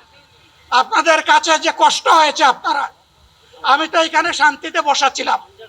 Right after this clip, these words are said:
আর চতুর্দিকে শুধু দৃষ্টি বুলাচ্ছিলাম। কি কষ্ট হচ্ছে আমার ভাইদের। প্রিয় ভাইরা,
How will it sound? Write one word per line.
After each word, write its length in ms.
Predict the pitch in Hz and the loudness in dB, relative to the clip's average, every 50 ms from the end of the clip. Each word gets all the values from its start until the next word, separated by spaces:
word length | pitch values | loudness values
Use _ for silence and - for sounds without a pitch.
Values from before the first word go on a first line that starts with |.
| - _ 226 233 - - - - | -20 _ -20 -20 -20 -20 -6 0
আর 220 | - 240 - - - | 2 2 2 2 0
চতুর্দিকে 560 | - 294 269 - 466 453 427 285 294 262 285 262 | -2 -6 -6 -4 -6 -8 -8 -8 -6 -4 -4 -4
শুধু 260 | - 277 262 285 269 | -4 -4 -6 -8 -8
দৃষ্টি 360 | 277 254 262 247 - 466 440 | -8 -8 -8 -8 -8 -10 -12
বুলাচ্ছিলাম। 560 | 415 359 294 247 240 - - 262 - - - 494 466 - - - 262 240 220 254 277 - 494 440 - - | -12 -10 -10 -10 -8 -8 -8 -8 -8 -8 -10 -10 -14 -20 -20 -20 -20 -20 -18 -18 -18 -20 -20 -18 -8 -2
কি 180 | - 285 294 285 - | 0 2 2 2 2
কষ্ট 300 | 311 277 - - - 320 | 2 2 2 0 0 2
হচ্ছে 320 | 311 320 311 311 - 311 | 4 4 2 0 0 0
আমার 260 | 294 277 285 285 269 - | 0 2 2 0 0 2
ভাইদের। 420 | 247 240 240 247 247 381 - - - _ _ _ _ _ _ _ _ _ _ _ _ _ _ _ _ _ _ | 2 0 0 0 -4 -10 -12 -12 -16 _ _ _ _ _ _ _ _ _ _ _ _ _ _ _ _ _ _
প্রিয় 200 | 392 415 427 359 | -8 -6 -2 0
ভাইরা, 380 | - 262 269 269 269 277 269 | 2 2 2 4 4 4 4